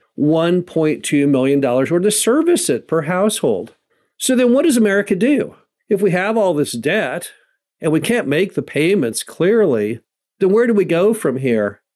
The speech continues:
And you know the answer. The answer is the same as the guy at Taco Bell with the five hundred thousand dollars in credit card debt. You stop paying it. You just stop paying the debt. You go into basically bankruptcy and you erase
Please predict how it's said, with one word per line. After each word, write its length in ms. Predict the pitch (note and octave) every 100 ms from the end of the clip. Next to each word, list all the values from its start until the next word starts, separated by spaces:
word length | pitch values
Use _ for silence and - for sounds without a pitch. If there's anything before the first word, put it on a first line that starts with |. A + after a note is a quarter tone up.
| -
And 200 | G#3+ A3
you 100 | A#3+
know 200 | A3 F3
the 160 | D3+ B2
answer. 380 | A#2 - F#3
The 180 | F3 E3
answer 240 | E3+ E3 E3+
is 100 | D#3+
the 60 |
same 460 | - F3+ E3+ F3 D#3+
as 180 | D#3 D#3
the 80 | E3
guy 220 | D#3+ D#3+
at 100 | C3+
Taco 380 | D#3 D#3 D3+ D3+
Bell 520 | D3+ G3 D3 C#3 C#3+ -
with 120 | D3
the 60 | E3
five 300 | D#3+ D3 D3
hundred 240 | D3+ D3
thousand 360 | D3 C3 B2+ C3
dollars 360 | B2+ C3 C3+
in 80 | D#3
credit 380 | D#3 C4 C4 G3+
card 260 | D3+ C3+ A#2+
debt. 340 | A2+ G2+ - _ _ _
You 80 | C4
stop 360 | - D#3+ D#3+ -
paying 340 | G3+ B3+ G#3
it. 220 | G2 - _ _ _ -
You 160 | D#3+ D#3
just 360 | F3+ F#3 F3+
stop 460 | - D#3+ D#3 C#3+ -
paying 500 | D3+ C#3+ C3+ C3+ B2+ _ _ -
the 100 | C3+
debt. 420 | B2 G#2 G2 _ _ _ _ _ _
You 140 | C#3+
go 220 | C#3 D#3 E3
into 220 | D#3+ C3+
basically 560 | C#3 D3 D3 D#3+ C#3
bankruptcy 840 | A#2+ C#3+ D#3 E3 E3 C#3 - D#3+ D#3
and 140 | D#3
you 240 | F3 F3+ -
erase 800 | D#3 D3 D3+ F3+ D3 G2 -